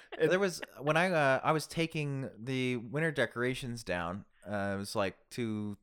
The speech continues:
Speaker 2: two weeks after New Year's or something like that, and one of the neighbors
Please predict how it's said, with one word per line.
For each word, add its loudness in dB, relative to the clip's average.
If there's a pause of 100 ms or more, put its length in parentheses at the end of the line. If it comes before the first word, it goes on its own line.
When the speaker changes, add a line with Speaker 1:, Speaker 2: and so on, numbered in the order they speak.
(220)
Speaker 2:
two -6
weeks -4
after -2
New -4
Year's -4
or -10
something -8
like -6
that, -4
and -6 (500)
one 0
of 2
the 0
neighbors -2